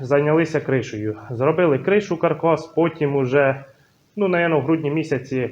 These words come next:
привезли плити сюди шестиметрові, встановили плити. Також було время. Приїхали, те зробили, те зробили. Ну, не кожного дня працюємо, так як і свої обов'язки є, своя робота також є. Ну, в принципі,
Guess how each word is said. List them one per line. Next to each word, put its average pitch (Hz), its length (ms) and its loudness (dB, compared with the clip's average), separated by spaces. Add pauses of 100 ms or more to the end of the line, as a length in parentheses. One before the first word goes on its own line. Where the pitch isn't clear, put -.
привезли 143 560 4
плити 175 380 -2
сюди 160 360 -2
шестиметрові, 143 760 0
встановили 131 580 2
плити. 156 680 0 (160)
Також 147 360 4
було 139 340 2
время. 113 320 -2
Приїхали, 143 560 -2
те 180 200 2
зробили, 147 440 4
те 165 180 0
зробили. 143 640 2 (380)
Ну, 156 140 2
не 151 120 4
кожного 156 360 2
дня 185 160 -2
працюємо, 151 680 -2
так 135 200 0
як 127 180 -2
і 131 100 0
свої 175 680 -2
обов'язки 139 640 2
є, 135 160 0
своя 139 360 0
робота 143 340 2
також 123 400 -4
є. 120 120 -2
Ну, 139 120 -4
в 151 60 -6
принципі, 135 640 0